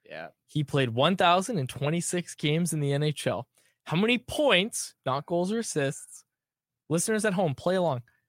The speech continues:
Speaker 2: How many points? Don't look it up.
Speaker 1: I'm not, I'm not.
Speaker 2: Don't look it up. How many points does Chris Neil have in his N H L career worthy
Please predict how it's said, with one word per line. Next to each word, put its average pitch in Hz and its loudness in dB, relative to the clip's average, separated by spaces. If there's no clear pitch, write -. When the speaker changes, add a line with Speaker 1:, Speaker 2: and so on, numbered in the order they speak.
Speaker 2:
How 196 2
many 269 -2
points? - 0
Don't 269 6
look 302 4
it 269 8
up. 226 6
Speaker 1:
I'm 147 -4
not, 123 0
I'm 104 -8
not. 92 -8
Speaker 2:
Don't 180 4
look 220 0
it 208 2
up. 151 2
How - 2
many 285 2
points 185 2
does 143 -4
Chris - -2
Neil 175 2
have 139 4
in 143 0
his 127 -2
N 156 4
H 165 0
L 151 2
career 120 -8
worthy 226 0